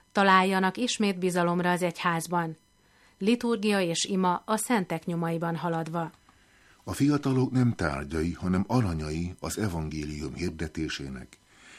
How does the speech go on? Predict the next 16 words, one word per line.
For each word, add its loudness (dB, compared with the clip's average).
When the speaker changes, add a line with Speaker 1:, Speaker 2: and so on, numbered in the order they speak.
Speaker 2:
Éppen 0
ezért 0
megújított 0
főszerep -4
illeti -2
meg -4
őket -6
az -6
egyház -6
életében. -8
Az -8
egyház -2
számukra -2
anya 0
és -4
otthon, -8